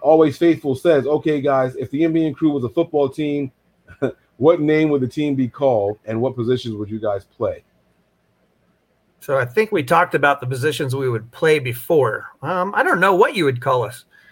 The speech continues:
Speaker 2: <laughs>
Speaker 1: I
Speaker 2: I'm
Speaker 1: think
Speaker 2: sure
Speaker 1: we
Speaker 2: nothing's gonna be nice, <laughs> whatever it is.
Speaker 1: I think we would be the trash talkers.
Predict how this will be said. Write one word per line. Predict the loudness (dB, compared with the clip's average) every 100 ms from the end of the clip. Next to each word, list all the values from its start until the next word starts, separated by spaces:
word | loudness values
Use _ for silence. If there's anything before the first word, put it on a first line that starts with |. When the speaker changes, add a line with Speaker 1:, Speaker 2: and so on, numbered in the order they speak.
| _ _ _ -14
Speaker 2:
<laughs> | -8
Speaker 1:
I | -2 -2 -2 -10 -12 -2 -2 -2 -10 -20 -20 -8 -2
Speaker 2:
I'm | -2
Speaker 1:
think | 4 6 6
Speaker 2:
sure | 6
Speaker 1:
we | 6
Speaker 2:
nothing's | 4 4
gonna | 2 0 0
be | 0
nice, | 2 4 4 2 -4
<laughs> |
whatever | -8 0 0 0 -4 -2 -2 -2 -4
it | -4
is. | -4 -6 -10 -18 -14 -14 -16 -20 -20 _
Speaker 1:
I | -2 0
think | 4 4
we | 4
would | 2 2
be | 2
the | 0 -2
trash | -4 -2 -2 -4
talkers. | -6 -8 -6 -14 -18